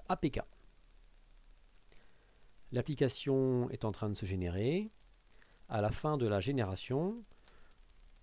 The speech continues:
vous verrez apparaître, s'ouvrir une fenêtre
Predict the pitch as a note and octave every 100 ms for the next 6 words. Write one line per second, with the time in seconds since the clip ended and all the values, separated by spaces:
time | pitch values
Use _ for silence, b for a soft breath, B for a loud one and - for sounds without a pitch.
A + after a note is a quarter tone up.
0 | - - - A2+ A#2 A2 - B2+ A#2+ G#2+
1 | A2+ - - F#2+ - G2+ B2+ G2 F2+ -
2 | C#3+ A#2 G3+ - F#2+